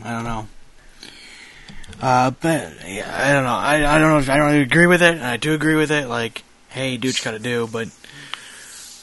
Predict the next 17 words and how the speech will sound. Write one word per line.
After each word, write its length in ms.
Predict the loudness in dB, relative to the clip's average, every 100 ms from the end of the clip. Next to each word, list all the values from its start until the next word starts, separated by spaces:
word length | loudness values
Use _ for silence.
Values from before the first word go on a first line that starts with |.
| -20 -12
you 180 | -8 -6
know, 240 | -4 -4
again, 340 | -4 -4 -4 -4
is 80 | -6
this 120 | -8
gonna, 160 | -8
really 100 | -6 -8
gonna 120 | -8
make 140 | -10
a 40 | -10
difference? 600 | -12 -12 -12 -10 -10 -10
Who 120 | -10
knows? 240 | -10 -10 -12
We'll 80 | -12
see. 320 | -10 -12 -14 -18 -20 -20 -20 -18 -18 -16 -20 -20 -20 -20 -20 _ _
But, 160 | -2 2
um, 380 | 2 2 -2